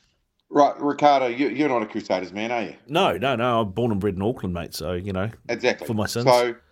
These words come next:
Speaker 1: i-, if you, if you were, if you were looking at it and saying to yourself, "Righto, Crusaders versus the Brumbies, the massive history that these two sides have got," and you were thinking,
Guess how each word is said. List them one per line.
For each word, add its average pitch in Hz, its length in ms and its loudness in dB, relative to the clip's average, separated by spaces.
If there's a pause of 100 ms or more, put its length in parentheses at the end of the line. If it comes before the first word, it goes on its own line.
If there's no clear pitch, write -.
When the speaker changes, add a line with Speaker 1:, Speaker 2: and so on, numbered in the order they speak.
(600)
Speaker 1:
i-, 135 60 8
if 156 280 2
you, 180 140 4
if 151 180 0
you 175 140 4
were, 151 180 4
if 135 160 -6
you 175 100 -2
were 151 100 2
looking 135 420 0
at 90 120 -4
it 107 140 -2
and 107 220 -6
saying 113 300 -2
to 113 80 -16
yourself, 107 420 -4
"Righto, 98 420 0 (640)
Crusaders 143 460 2
versus 117 240 -4
the 110 80 -4
Brumbies, 104 640 -2
the 107 80 -6
massive 131 360 -2
history 113 360 -4
that 98 140 -6
these 110 240 -4
two 101 140 -6
sides 101 340 0
have - 160 -16
got," 95 300 2 (1080)
and 113 280 0
you 127 140 0
were 120 100 4
thinking, 113 560 -2